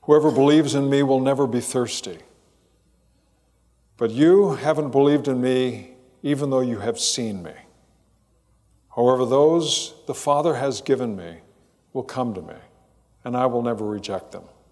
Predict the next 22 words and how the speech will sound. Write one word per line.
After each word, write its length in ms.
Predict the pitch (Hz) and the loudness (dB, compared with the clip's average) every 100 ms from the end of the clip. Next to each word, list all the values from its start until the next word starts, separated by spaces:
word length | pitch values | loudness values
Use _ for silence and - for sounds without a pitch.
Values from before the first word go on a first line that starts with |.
| _ _ _ _ _ _ _ _ | _ _ _ _ _ _ _ _
For 180 | 139 139 | 0 2
I 100 | 180 | 2
have 140 | 185 | 0
come 220 | 165 156 | -4 -2
down 260 | 139 143 156 | 0 0 -2
from 180 | 147 135 | -4 -2
heaven 320 | 127 135 135 | -2 -2 -4
to 120 | - | -6
do 180 | 113 135 | -4 -2
the 80 | 123 | -2
will 220 | 113 123 | 0 0
of 140 | 117 | 0
God 380 | 101 104 98 95 | -4 -4 -4 -6
who 140 | 92 104 | -10 -10
sent 440 | - 117 107 87 | -8 -8 -8 -12
me, 160 | 85 85 | -18 -10
not 680 | 104 123 147 - - - - | -2 -2 -2 -8 -20 -20 -14
to 100 | 113 | -8
do 140 | 120 | -6
my 200 | 113 110 | -4 -4
own 240 | 107 107 95 | -6 -8 -10
will. 280 | 82 - | -12 -14